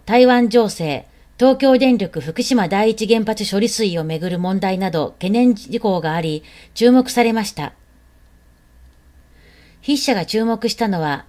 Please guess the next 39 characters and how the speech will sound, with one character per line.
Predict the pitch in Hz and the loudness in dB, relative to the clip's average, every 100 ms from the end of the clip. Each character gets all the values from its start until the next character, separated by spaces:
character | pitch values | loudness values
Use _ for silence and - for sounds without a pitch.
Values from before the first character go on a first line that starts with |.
| - | -4
両 | 170 277 | 2 4
首 | - 196 | 2 -2
脳 | 175 185 | -4 -4
の | 185 | -6
フ | 180 | -4
ァ | 202 | -2
ー | 226 | -4
ス | |
ト | - 247 | -2 -2
コ | 262 | 0
ン | 254 | 0
タ | 247 | -2
ク | 214 | -2
ト | 240 | -4
時 | 202 | -2
の | 160 - | -6 -8
振 | - | -6
る | 196 | -2
舞 | 233 233 | 0 0
い | |
で | 170 143 | -4 -10
す。 | - - _ _ _ _ _ _ _ - - | -16 -20 _ _ _ _ _ _ _ -20 -16
習 | - 294 | -4 -2
主 | 254 | -2
席 | 185 185 180 | -8 -10 -6
は | 160 156 - - | -4 -4 -8 -8
こ | 190 | 0
れ | 247 | 2
ま | 269 | 2
で | 254 | 2
の | 175 | -2
首 | 165 | -4
脳 | 196 214 | -4 -4
会 | 220 240 | 0 0
談 | 214 180 | 0 -6
に | 160 | -6
お | 175 | -8
い | 180 | -6
て、 | 160 151 | -4 -4